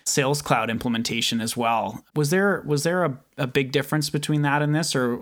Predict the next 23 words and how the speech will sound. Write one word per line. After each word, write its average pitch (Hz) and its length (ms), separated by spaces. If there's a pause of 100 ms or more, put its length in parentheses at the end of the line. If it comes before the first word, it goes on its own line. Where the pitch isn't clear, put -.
I 135 40
mean, 131 180
we, 135 300
we 143 180
kept 143 220
hearing, 147 240
"Hey, 139 160
make 143 260
it 156 60
like 143 160
Sales 139 260
Cloud. 113 260
The 113 80
Sales 156 280
Cloud 143 220
was 135 140
successful. 127 560
Let's 135 200
do 151 160
it 143 40
like 139 180
that." 135 280
So 120 320